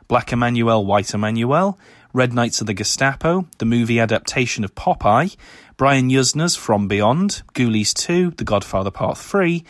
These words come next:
and finally Dario Argento's two thousand nine film, Giallo. Finally, Pasolini was assisted by two people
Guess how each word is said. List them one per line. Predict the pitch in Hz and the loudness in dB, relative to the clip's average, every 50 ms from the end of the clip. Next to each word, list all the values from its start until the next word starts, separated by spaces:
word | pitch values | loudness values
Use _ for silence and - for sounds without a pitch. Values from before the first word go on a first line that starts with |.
| - - - - - - - - | -20 -20 -20 -20 -20 -20 -10 -4
and | - 120 120 | -2 -2 -2
finally | - - 208 202 175 139 120 120 123 120 | 0 0 0 2 2 2 2 2 0 0
Dario | 117 147 156 170 170 165 160 156 | 2 2 2 2 2 2 0 0
Argento's | 156 151 143 120 120 110 104 101 - 110 110 107 - | 0 0 0 0 -2 -2 -2 -2 -2 -2 -2 -2 -4
two | - - 127 117 | -6 -6 -6 -4
thousand | - 117 107 104 - 104 104 117 | -4 -4 -4 -2 -2 -2 -2 0
nine | 151 180 185 165 139 | 0 0 0 -2 -2
film, | 117 - - 101 98 98 117 123 - - | -4 -4 -4 -4 -2 -2 -4 -6 -10 -12
Giallo. | - - 214 220 196 131 110 92 - 87 - _ _ _ _ _ _ _ _ - _ _ _ _ _ _ _ _ _ | -4 0 0 2 2 2 2 0 0 -4 -10 _ _ _ _ _ _ _ _ -20 _ _ _ _ _ _ _ _ _
Finally, | - - 208 226 220 165 127 127 135 - | -2 2 2 4 4 4 2 0 0 -2
Pasolini | - - 156 135 - - 143 147 170 185 175 170 151 | -2 -4 -4 -4 -2 -2 0 0 2 0 0 0 -2
was | 135 120 127 | -2 -2 -2
assisted | 127 - - - 208 - - - 113 110 - | -2 -2 -2 -2 -2 -2 -2 -4 -4 -2 -2
by | 104 107 | -2 -2
two | - - - 127 113 107 | -2 -4 -2 -2 -4 -2
people | - 208 226 - - 120 123 139 | -2 -2 -4 -2 0 -2 -2 -2